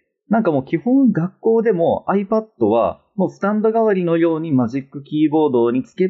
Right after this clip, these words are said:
ぱにしていて、ちょっとペンで、なんかGoodNotesファイブでここの教科書のところに何か書きたいなっていう時にはペッて剥がして使うっていう風にやってましたね。のでもうそこは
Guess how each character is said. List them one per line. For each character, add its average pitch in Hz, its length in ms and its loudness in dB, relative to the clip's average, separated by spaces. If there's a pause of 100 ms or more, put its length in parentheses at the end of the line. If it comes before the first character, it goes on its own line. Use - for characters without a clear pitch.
(140)
ぱ 120 100 0
に 92 120 0
し - 100 -16
て 90 100 -6
い 82 140 -8
て、 101 260 0 (300)
ち 311 60 0
ょ - 20 -4
っ - 20 -16
と 202 120 -4
ペ 202 140 -2
ン 165 120 0
で、 90 440 -2
な 156 120 -4
ん - 20 -6
か 127 60 -2
GoodNotes 120 420 -4
フ 147 80 -8
ァ 147 200 -2
イ 131 40 2
ブ 107 80 -2
で 95 160 0
こ 107 100 -6
こ 127 100 -4
の 127 100 -2
教 135 200 -2
科 143 80 -2
書 131 120 -4
の 110 100 0
と 101 100 -10
こ 110 100 0
ろ 104 100 2
に 110 80 2
何 120 200 -2
か 98 220 -4
書 104 80 -12
き - 140 -18
た 113 100 0
い 107 80 -2
な 139 140 -2
っ - 140 -12
て 160 80 2
い 156 60 4
う 151 40 -4
時 190 240 -4
に 151 100 -4
は 156 60 -2
ペ 202 160 -2
ッ - 20 -12
て - 220 -6
剥 98 140 -6
が 127 100 -2
し - 100 -12
て 92 120 -2
使 - 200 -4
う 104 60 0
っ - 120 -10
て 107 80 -2
い 92 80 2
う - 80 -8
風 101 120 -6
に 87 80 -6
や 82 100 -6
っ - 60 -10
て 101 80 -10
ま 87 140 -8
し - 100 -20
た 73 100 -4
ね。 87 240 -6 (340)
の 165 120 0
で 131 100 0
も 120 140 0
う - 20 -8
そ - 140 -18
こ 151 100 -10
は 147 280 -2